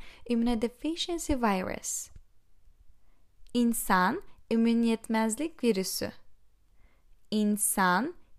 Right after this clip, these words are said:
immün yetmezlik virüsü. Mumps. Kaba kulak. Kaba kulak.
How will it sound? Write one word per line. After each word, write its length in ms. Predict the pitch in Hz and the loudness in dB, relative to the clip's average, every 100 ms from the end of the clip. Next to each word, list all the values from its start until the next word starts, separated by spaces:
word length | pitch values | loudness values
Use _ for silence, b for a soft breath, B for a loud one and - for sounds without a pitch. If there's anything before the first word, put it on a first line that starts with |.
| - | -6
immün 540 | 208 208 208 208 208 208 | -2 2 2 2 2 0
yetmezlik 1500 | 202 202 202 - 208 202 196 196 185 190 202 294 - - | 2 0 -2 -6 -2 2 2 2 -2 -4 -4 -4 -6 -12
virüsü. 800 | 220 202 214 202 190 - - - - - - - - - _ _ _ _ _ _ _ _ _ _ - _ _ _ _ _ _ _ _ _ _ _ _ _ _ _ - | -6 0 2 2 -2 -2 -4 -8 -10 -14 -14 -14 -18 -20 _ _ _ _ _ _ _ _ _ _ -20 _ _ _ _ _ _ _ _ _ _ _ _ _ _ _ -2
Mumps. 540 | 294 240 185 - - - - - - - - _ _ _ _ _ - - _ _ - _ _ _ _ _ - | 2 4 2 -2 -4 -8 -14 -16 -20 -20 -20 _ _ _ _ _ -20 -20 _ _ -20 _ _ _ _ _ -6
Kaba 360 | 277 247 262 | 0 4 2
kulak. 440 | - 196 190 - - - - - - _ _ _ _ _ _ _ _ _ - _ _ _ _ _ _ _ _ _ - - - - - - | 2 0 -2 -4 -20 -20 -20 -20 -20 _ _ _ _ _ _ _ _ _ -20 _ _ _ _ _ _ _ _ _ -20 -20 -20 -20 -20 -12
Kaba 680 | - 247 233 233 254 254 - | -2 0 0 4 6 4 -4
kulak. 920 | - 214 196 185 175 196 - - - | -4 -2 0 0 0 -2 -8 -20 -20